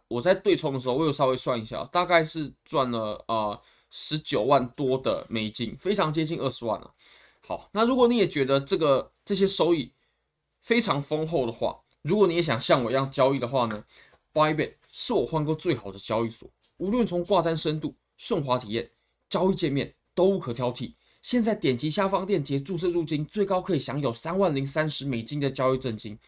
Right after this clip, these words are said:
好，那么我们就回到比特币的盘面上吧。那其实比特币啊，在四小时它出现了一个双重背离。那双重背离呢，呃，背离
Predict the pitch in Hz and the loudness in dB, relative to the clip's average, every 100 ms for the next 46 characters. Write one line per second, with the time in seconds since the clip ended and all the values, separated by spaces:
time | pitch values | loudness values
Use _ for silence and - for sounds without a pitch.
0 | - _ _ _ - 104 - _ 220 262 | -20 _ _ _ -4 -4 -4 _ 2 6
1 | 233 156 123 143 196 - 120 123 190 143 | 6 6 2 2 0 2 -2 0 2 2
2 | - _ _ _ 120 143 196 139 107 - | -2 _ _ _ -4 -2 0 0 -2 -4
3 | 120 143 120 113 - - _ _ _ 294 | -4 -4 -4 -6 -8 -18 _ _ _ -4
4 | - 190 190 117 147 135 107 - _ _ | -2 -6 -8 -6 -6 -4 -6 -8 _ _
5 | 247 202 - 226 170 - - - - 180 | 0 2 0 -4 -4 -4 -4 -8 -10 -8
6 | 180 - 196 202 135 113 131 - 170 151 | -8 -8 -6 -4 -4 -4 -4 -4 -4 -6
7 | 123 156 113 65 - _ - 269 269 240 | -6 -4 -6 -6 -18 _ -2 -2 2 2
8 | 240 - 165 196 147 120 120 127 _ - | 2 -2 0 4 4 2 -4 -6 _ -20
9 | - _ 135 127 117 - - - _ _ | -20 _ -2 -2 -2 -6 -20 -20 _ _
10 | 320 254 135 | 0 2 0